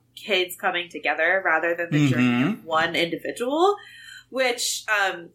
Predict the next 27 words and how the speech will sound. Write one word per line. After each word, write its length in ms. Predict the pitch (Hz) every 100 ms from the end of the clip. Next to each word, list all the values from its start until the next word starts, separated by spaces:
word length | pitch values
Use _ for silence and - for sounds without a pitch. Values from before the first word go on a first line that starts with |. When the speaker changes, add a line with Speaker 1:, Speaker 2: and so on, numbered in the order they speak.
| _
Speaker 1:
I 100 | 240
remember 400 | 247 262 233 -
I 80 | 214
was 180 | 220 220
doing 180 | 247
some 140 | 233 175
research 300 | 180 190 180
about 200 | 151 143
this 180 | 151 -
when 100 | 151
we 60 |
were 100 | 151
talking, 560 | 147 220 254 240 156 160
and 120 | 165
Wes 220 | 170 175
Craven 300 | - 180 175
actually 340 | 175 180 - 185
wanted 300 | 185 185 175
to 100 | 175
make 200 | 160 -
sure 400 | - 226 214 202
that, 240 | 170 147
like, 240 | 151 160 -
to 120 | - -
transition 640 | - 175 170 175 175 160
us 120 | 156
into 500 | 160 165 170 156